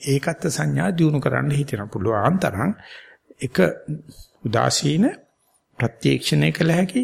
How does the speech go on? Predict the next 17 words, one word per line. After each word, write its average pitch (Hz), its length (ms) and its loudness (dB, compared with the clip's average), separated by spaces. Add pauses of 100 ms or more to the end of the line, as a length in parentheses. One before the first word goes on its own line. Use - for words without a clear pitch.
(360)
රූපාරම්මණයක 160 800 4
හිත 190 180 0
පවත්වන්න 139 480 -2
උත්සාහ 160 320 -2
කරනවා. 131 300 -6
එතකොට 180 240 4
ඒක 190 160 2
තන්නේ 165 400 4
ක්‍රම 170 380 4
මේ 180 180 4
කාම 139 320 2
ලෝකයට 139 460 4 (460)
අභියෝගයක් 131 640 4
වෙනවා. 113 260 0
ඒ 160 40 2
නිසා 185 240 -2
කාම 131 320 2